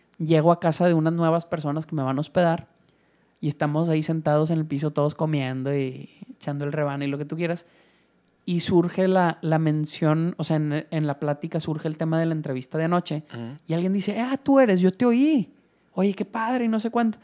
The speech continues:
Speaker 1: Y entonces como que sí mucha gente te escucha,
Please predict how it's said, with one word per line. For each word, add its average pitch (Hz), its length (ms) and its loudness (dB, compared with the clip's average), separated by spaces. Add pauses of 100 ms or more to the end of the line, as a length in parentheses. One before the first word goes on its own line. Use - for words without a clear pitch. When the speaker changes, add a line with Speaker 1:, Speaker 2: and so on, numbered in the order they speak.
(240)
Speaker 1:
Y - 80 -8
entonces 175 320 -6
como 208 240 -2
que 165 240 -2 (880)
sí - 300 -4
mucha 208 320 0
gente 208 320 0
te 214 100 -2
escucha, 170 640 -2